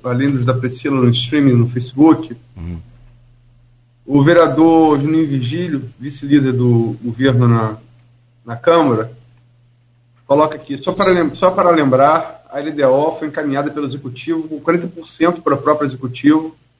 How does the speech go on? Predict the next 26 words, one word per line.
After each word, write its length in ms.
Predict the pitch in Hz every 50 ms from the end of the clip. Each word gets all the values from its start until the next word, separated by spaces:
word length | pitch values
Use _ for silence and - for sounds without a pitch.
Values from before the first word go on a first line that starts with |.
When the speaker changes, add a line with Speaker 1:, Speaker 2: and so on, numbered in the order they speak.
| _ _ _ _ _ _ _ _ _ _ _ _ _ _ _ _ _ _ _ _ _ _ _ _
Speaker 1:
e 80 | 147 135
com 180 | - 151 147
vinte 220 | 143 180 - - -
por 160 | - 175 170
cento 180 | - 160 143
para 160 | - 160 156 160
o, 120 | 156 156
para 340 | 156 156 151 156 151 - 147
o 80 | 151
Legislativo. 800 | 151 151 147 147 156 151 147 151 - - 123 113 104 98 101 - _ _ _ _ _ _ _ _ _ _ _ _ _ _ _ _ _ -
Nós, 540 | 143 151 165 180 190 196 190 - - - 117
da 100 | 123 139
bancada 360 | 139 143 139 139 135 131 131
da 100 | 139 156
base, 480 | 156 156 160 156 156 156 147 131 - - - 120
do 100 | 131 131
governo, 560 | 135 143 139 143 147 151 156 156 160 156 143 - - _ _ _ _ _ _ _ _ _ _ _ _ _
apresentamos 600 | - - - 160 143 147 147 170 175 175 160 165
uma 100 | 175 165
emenda 300 | 147 147 160 170 175 165
com 180 | 165 156 151
vinte 220 | 135 180 196 190 -
por 160 | - 160 -
cento 160 | - 160 -
para 220 | _ - 165 160 139
ambos. 440 | 131 120 113 107 104 - - -